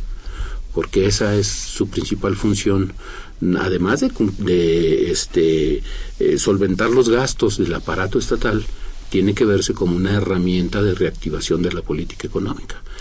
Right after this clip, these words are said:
Y nosotros necesitamos, por ejemplo, generar empleo, y no lo estamos generando. Y ahí es donde se amarran estas políticas de gasto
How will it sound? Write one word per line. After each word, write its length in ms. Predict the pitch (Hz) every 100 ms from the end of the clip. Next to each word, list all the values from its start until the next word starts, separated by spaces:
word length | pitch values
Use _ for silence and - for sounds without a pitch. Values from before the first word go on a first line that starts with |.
| - -
Y 180 | 90 82
nosotros 400 | 85 78 90 -
necesitamos, 360 | 104 - 85 -
por 140 | -
ejemplo, 280 | - 80 80
generar 340 | - 78 73
empleo, 500 | 73 69 78 92 85 - - - -
y 40 |
no 160 | 76 76
lo 80 | 73
estamos 340 | - 82 76
generando. 520 | - 76 82 101 92 - - - -
Y 60 |
ahí 160 | 98 101
es 80 | 104
donde 240 | 107 110
se 100 | 107
amarran 440 | 107 104 104 104 101
estas 320 | 98 110 98
políticas 640 | - 104 110 - - 101
de 140 | 104 110
gasto 420 | 113 104 - 107